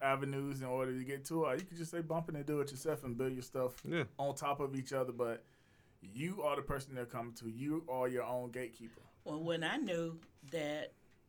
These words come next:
Speaker 3: you was making it and doing it, I was at a car wash.
Speaker 2: Oh, wow, we're
Speaker 3: I was
Speaker 2: doing it,
Speaker 3: washing my
Speaker 2: doing it,
Speaker 3: car.
Speaker 2: doing it.
Speaker 1: Mm-hmm.
Speaker 3: And
Speaker 2: Brooklyn,
Speaker 3: it was
Speaker 2: Brooklyn.
Speaker 3: this,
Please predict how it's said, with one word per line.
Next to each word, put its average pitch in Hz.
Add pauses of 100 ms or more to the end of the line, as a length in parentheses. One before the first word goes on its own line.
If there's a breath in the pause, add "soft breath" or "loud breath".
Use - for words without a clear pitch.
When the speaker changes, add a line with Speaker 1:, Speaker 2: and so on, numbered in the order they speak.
(140)
Speaker 3:
you 185
was 160
making 165
it - (220)
and 139
doing 160
it, 135 (100)
I 131
was 135
at 156
a 165
car 302
wash. 147
Speaker 2:
Oh, 127
wow, 117
we're 127
Speaker 3:
I -
was 120
Speaker 2:
doing 104
it, 170
Speaker 3:
washing 175
my -
Speaker 2:
doing 160
it, 165
Speaker 3:
car. 269
Speaker 2:
doing 151
it. 143
Speaker 1:
Mm-hmm. 185 (240)
Speaker 3:
And 214 (120)
Speaker 2:
Brooklyn, 196
Speaker 3:
it 247
was 202
Speaker 2:
Brooklyn. 185
Speaker 3:
this, 180